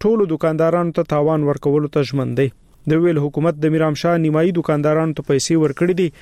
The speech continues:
او په وروستیو کې د خیبر پښتونخوا له صوبایي حکومته نورې پیسې هم غوښتي دي. د افغانستان لپاره د امریکا د سفارت ناظم الامور د کندهار پرونی ځانمرګی برید غندلی دی. کیرن ډیکر د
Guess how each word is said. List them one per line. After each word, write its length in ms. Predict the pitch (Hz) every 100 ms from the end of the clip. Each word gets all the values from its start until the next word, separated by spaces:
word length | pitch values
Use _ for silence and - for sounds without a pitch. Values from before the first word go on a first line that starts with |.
| - - - - 175
او 240 | 190 190 175
په 80 |
وروستیو 400 | 185 175 - 202 190
کې 260 | 190 190 185
د 100 | 170 160
خیبر 320 | 165 156 170 160
پښتونخوا 440 | 147 151 139 160 160
له 120 | 143
صوبایي 280 | 156 147 151 147
حکومته 420 | - 151 151 151
نورې 320 | 156 170 143
پیسې 380 | 139 - 151 135
هم 100 | 147 147 - - 143
غوښتي 300 | 139 - 151
دي. 80 | 156 - - - - - - - - - -
د 140 | 180 208 -
افغانستان 520 | 175 208 196 226 233
لپاره 260 | 208 202 202
د 100 | 190
امریکا 240 | 175 170 196
د 100 | 170
سفارت 460 | - 156 170 180 - 165
ناظم 320 | 156 143 165
الامور 520 | 160 170 160 196 190 160 160 - - - 156
د 120 | 180 180 180
کندهار 340 | 180 185 180 -
پرونی 340 | 151 160 170 170 139
ځانمرګی 540 | 143 151 151 147 143
برید 200 | 147 135 135
غندلی 340 | 139 139 131 139
دی. 80 | 147 - - - - - -
کیرن 280 | 175 175 175 165
ډیکر 400 | 190 - 190 185 170
د 100 | 165